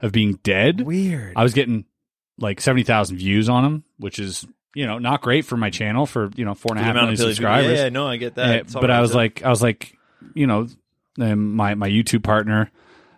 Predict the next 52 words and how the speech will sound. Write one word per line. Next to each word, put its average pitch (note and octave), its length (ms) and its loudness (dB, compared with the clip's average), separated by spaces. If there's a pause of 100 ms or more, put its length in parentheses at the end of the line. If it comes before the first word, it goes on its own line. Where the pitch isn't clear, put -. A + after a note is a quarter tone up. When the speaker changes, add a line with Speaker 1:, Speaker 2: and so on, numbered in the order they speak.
Speaker 1:
uh, F#2 960 -2
she's, G#2 300 0
uh, F2 420 -6
my G#2+ 80 -4
YouTube G#2 540 -2 (160)
Speaker 2:
<laughs> - 60 -20
What C4 140 -4
the - 40 -10
fuck? C4+ 260 -6 (200)
Speaker 1:
No, B2+ 240 2
she's, G#2+ 260 -2
she A#2+ 120 -2
works A2+ 180 0
for - 120 -4
YouTube. G#2 420 0
She's G2+ 180 -4
my G#3 220 4
Speaker 2:
Oh. A#3 60 2
Speaker 1:
par-, A3+ 260 2
my, G#2 160 0 (160)
uh, C3 80 -2 (160)
designated A#2+ 640 2
assigned A2 440 0
partner. B2 380 2
Speaker 2:
<laughs> - 0 -
I E3 140 4
was - 240 -2
like, A#3 160 0
"There's A3 160 -2
someone G#3 220 -2
in F#3+ 40 -4
your F#3 120 -2
life F#3 200 0
I F3+ 80 0
don't E3 160 -4
know F3 180 -4
about. G#2+ 200 0
Speaker 1:
Yeah, G#2 160 4
Speaker 2:
This F#2+ 80 0
is - 60 -4
Speaker 1:
so A2+ 100 2
the, G2+ 80 2
Speaker 2:
weird." G#2+ 240 -2
Speaker 1:
these, A2 240 0 (200)
these, G#2 300 2
uh, G2 80 2
they're G2+ 140 4
assigned G#2 340 0
to G2+ 60 -4
creators. G2+ 720 0 (180)
Speaker 2:
Okay. G#2+ 280 -2
Speaker 1:
Um, F2+ 520 0